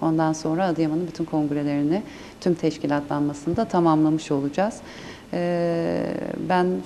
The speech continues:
şunu söylüyorum, Deva Partisi sekiz ay gibi çok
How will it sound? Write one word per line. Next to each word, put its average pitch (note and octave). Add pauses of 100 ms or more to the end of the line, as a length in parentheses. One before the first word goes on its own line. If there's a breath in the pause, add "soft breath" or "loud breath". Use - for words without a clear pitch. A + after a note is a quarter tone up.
şunu F#3+
söylüyorum, D#3 (840 loud breath)
Deva E3+
Partisi F3
sekiz F3+
ay F#3
gibi E3 (100)
çok G#3